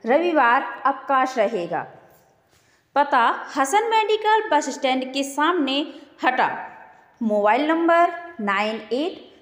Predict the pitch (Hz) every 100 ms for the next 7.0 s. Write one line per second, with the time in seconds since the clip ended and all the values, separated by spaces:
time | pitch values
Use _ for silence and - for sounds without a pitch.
0 | _ - 427 523 453 370 370 381 381 -
1 | - - 220 262 - 302 311 320 - -
2 | - 466 - - 349 403 - - - 427
3 | 392 285 214 165 135 - - _ _ _
4 | _ _ _ _ - 240 202 202 240 285
5 | 311 - - - - 320 381 370 359 370
6 | 381 370 - - - 359 466 339 359 381